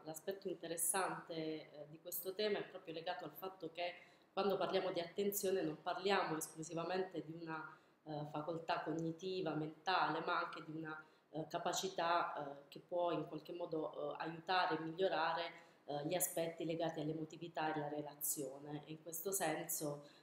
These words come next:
eh, come giustamente dicevi, è, eh, un aspetto fondamentale in questi anni,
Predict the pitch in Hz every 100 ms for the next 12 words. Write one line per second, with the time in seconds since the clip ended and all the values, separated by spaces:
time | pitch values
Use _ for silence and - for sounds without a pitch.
0 | - 147 - 151 151 156 180 185 185 160
1 | 190 175 165 156 156 175 165 143 151 147
2 | 151 160 - 180 175 170 165 165 170 185
3 | - - 165 - 185 180 160 160 160